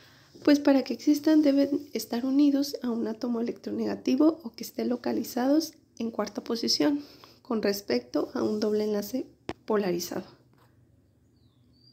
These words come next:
El nombre upac de este compuesto es tres A S, seis E, diez E, doce A S, seis diez dimetil,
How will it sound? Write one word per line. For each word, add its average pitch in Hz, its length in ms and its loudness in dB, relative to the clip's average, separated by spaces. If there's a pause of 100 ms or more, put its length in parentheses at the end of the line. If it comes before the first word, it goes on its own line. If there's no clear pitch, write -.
(140)
El 240 140 0
nombre 262 340 4
upac 247 380 -4
de 233 120 0
este 233 220 -8
compuesto 214 520 -8
es 247 260 -4 (420)
tres 233 380 -2
A 208 160 -6
S, 302 440 0
seis - 560 -4
E, 285 320 -2 (380)
diez 202 400 -4
E, 285 340 0
doce - 540 -6
A 202 200 -4
S, 247 500 0
seis - 460 -2
diez 294 360 -2
dimetil, 240 760 0